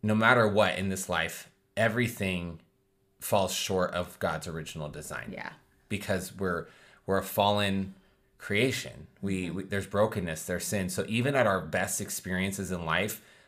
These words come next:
Speaker 1: it is still broken. And so if something is restored back to what it was before, it's a, it's an over and done process. Like, we, when we have that expectation of restoration, we think, "Okay, it's gonna be fixed. It's gonna be back to what it was before, which was good." And then we move on.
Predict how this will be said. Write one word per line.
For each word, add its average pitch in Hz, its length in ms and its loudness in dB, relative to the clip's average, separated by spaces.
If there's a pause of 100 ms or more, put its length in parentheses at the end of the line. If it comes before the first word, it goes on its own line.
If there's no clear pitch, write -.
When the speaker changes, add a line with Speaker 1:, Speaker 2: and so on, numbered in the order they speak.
(300)
Speaker 1:
it 107 100 4
is 101 120 0
still 90 240 -2
broken. 80 460 -6 (680)
And 101 180 0
so 95 640 4 (960)
if 113 140 0
something 135 320 2
is 117 120 0
restored 107 340 2
back 98 180 4
to - 80 -6
what 98 100 4
it 95 60 4
was 92 200 0
before, 110 560 4
it's 101 200 -2
a, 92 360 -2 (280)
it's 101 160 -2
an 104 120 -2
over 107 300 2
and 98 120 0
done 87 180 -2
process. - 560 -6
Like, 92 180 -2
we, 95 280 0
when 104 180 0
we 101 80 0
have 104 260 4
that 95 160 6
expectation 92 600 -4
of 90 60 -2
restoration, 90 840 -2 (380)
we 104 120 -2
think, 107 260 -2
"Okay, 90 340 -2
it's - 120 -8
gonna 104 140 -2
be 92 100 -2
fixed. - 580 -2
It's - 100 -10
gonna 104 140 0
be 95 60 0
back 101 240 4
to - 80 -6
what 113 160 4
it 98 60 2
was 107 160 2
before, 104 300 0
which 98 140 -4
was 98 140 -6
good." 87 340 -2
And 90 140 -4
then 85 100 -4
we 80 80 -4
move 82 240 -4
on. 64 220 -8